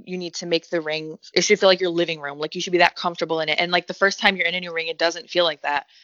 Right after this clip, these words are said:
The first time I was in the studio for N W A, it already felt so comfortable. And that does not happen very often for the first time you're there. And especially now, at, at the second tapings, it was even better. So, um, I'm very much looking forward to these next set of tapings.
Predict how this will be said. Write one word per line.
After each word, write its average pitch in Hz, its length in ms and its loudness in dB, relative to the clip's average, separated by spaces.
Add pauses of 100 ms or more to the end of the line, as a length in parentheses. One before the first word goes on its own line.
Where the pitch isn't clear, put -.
(180)
The 160 140 -12
first 196 280 -2
time 190 160 -4
I 180 60 -2
was 180 140 -6
in 180 60 -18
the 175 80 -14
studio 170 460 -6
for - 140 -12
N 165 120 -8
W 165 260 -4
A, 165 260 2 (120)
it 185 200 2
already 180 320 0
felt 175 400 -2
so 165 180 -8
comfortable. - 580 -16 (140)
And 170 400 -4 (180)
that 180 280 0
does 190 180 -2
not 175 180 0
happen 151 500 -10 (220)
very 170 200 0
often 156 380 -8
for 165 100 -12
the 165 60 -14
first 165 240 -10
time 160 160 -8
you're 151 100 -10
there. 156 260 -2 (340)
And 185 80 0
especially 220 420 2
now, 170 520 4 (220)
at, 180 260 -4
at 170 180 -4
the 170 100 -12
second 185 280 -10
tapings, 160 320 -12
it - 80 -4
was 156 140 -10
even 151 160 -12
better. 143 320 -2 (100)
So, 156 420 2 (400)
um, 165 220 0
I'm 175 180 -4
very 202 200 0
much 180 260 -8
looking 170 200 -16
forward 156 520 -6
to 180 100 -8
these 156 160 -8
next 151 240 -12
set 156 100 -6
of 151 80 -10
tapings. - 640 -8